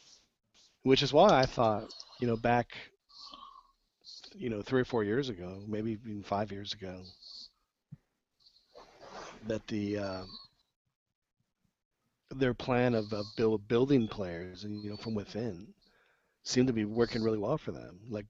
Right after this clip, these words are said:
I guess right, right around, around the Chicharito time and then a couple years after that. They had some very talented young players, and they've just fallen apart. They've just, there's nothing there.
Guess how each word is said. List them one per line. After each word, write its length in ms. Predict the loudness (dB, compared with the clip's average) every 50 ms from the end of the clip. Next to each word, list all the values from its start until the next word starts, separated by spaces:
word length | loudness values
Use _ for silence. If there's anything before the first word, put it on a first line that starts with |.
| -8 -6
I 100 | -4 0
guess 240 | 0 2 2 4 6
right, 180 | 6 6 6
right 180 | 6 6 4 4
around, 360 | 2 0 2 2 2 2 2
around 240 | 2 2 2 2 0
the 80 | -2 -2
Chicharito 480 | -4 -2 -2 -2 -2 -2 -4 -4 -6 -6
time 280 | -6 -6 -6 -6 -6
and 120 | -6 -6 -8
then 80 | -8
a 40 | -8
couple 240 | -8 -8 -6 -6 -4
years 220 | -4 -4 -4 -4
after 260 | -6 -8 -10 -12 -12
that. 180 | -10 -10 -6 -2
They 100 | 2 2
had 100 | 2 2 -2 _ _ _ _ _ -20 -20 -18 _ -8
some 200 | -6 -4 -4 -2
very 340 | 2 4 4 6 4 4 0 -2 -6
talented 500 | -4 0 0 0 0 -2 -2 -4 -4 -2
young 220 | -2 -2 -2 -4
players, 380 | -8 -10 -8 -6 -4 -4 -4 -4
and 100 | -4 -2
they've 160 | -2 -4 -4
just 360 | -4 -4 -4 -6 -6 -8 _ _ _ _ _ _ _ _ _ _ _ _
fallen 360 | 0 2 4 4 4 2 -2
apart. 460 | -4 -4 -2 -2 -2 -2 -2 -6 -10 -12 -12 -12 -12 -12 -12 -14
They've 140 | -14 -16
just, 180 | -16 -18 -18 -20 _ _ -20 _ _ _ _ -2
there's 220 | -2 -2 -2 0
nothing 440 | 0 0 2 2 0 0 -2 -4 -4
there. 220 | -4 -4 -4 -4